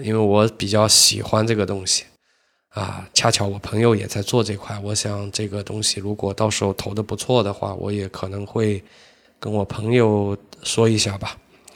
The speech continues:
他六月底也要，呃，跟我碰个头，所以我到时候也会，嗯，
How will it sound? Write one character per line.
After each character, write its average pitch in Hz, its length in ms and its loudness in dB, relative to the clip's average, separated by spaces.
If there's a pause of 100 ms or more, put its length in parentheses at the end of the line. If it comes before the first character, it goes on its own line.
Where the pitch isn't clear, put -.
(340)
他 98 380 -2
六 110 200 2
月 101 120 4
底 98 240 -8
也 98 160 -6
要， 101 500 -2 (540)
呃， 95 300 -8 (100)
跟 104 140 -6
我 101 100 -6
碰 107 160 -6
个 101 80 -6
头， 98 300 -6 (240)
所 - 200 -10
以 101 40 -6
我 101 160 -6
到 101 160 -4
时 - 140 -6
候 104 80 -2
也 98 120 -8
会， 101 380 -6 (440)
嗯， 90 80 -14